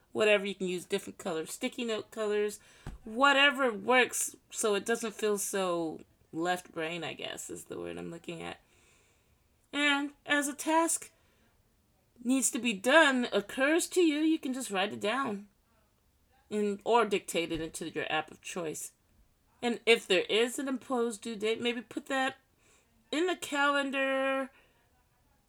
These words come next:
or send yourself a reminder. If I'm on the iPhone, I'm always saying, "Hey Siri, remind me to do this thing." And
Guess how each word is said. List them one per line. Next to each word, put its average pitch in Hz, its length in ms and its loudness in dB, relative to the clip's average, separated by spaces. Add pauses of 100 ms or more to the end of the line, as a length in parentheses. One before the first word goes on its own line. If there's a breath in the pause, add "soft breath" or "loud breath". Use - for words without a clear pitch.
or 302 480 8 (880)
send 269 340 -2
yourself 247 340 0
a 226 60 2
reminder. 180 920 0 (160)
If 202 140 -4
I'm 220 220 2
on 196 100 0
the 175 80 0
iPhone, 175 460 0
I'm 170 120 -4
always 170 220 2
saying, 165 240 -2
"Hey 269 200 0
Siri, 277 340 0
remind 233 340 4
me 277 100 -2
to 220 100 -6
do 220 120 -4
this 208 200 0
thing." 180 420 0 (1000 loud breath)
And 202 380 2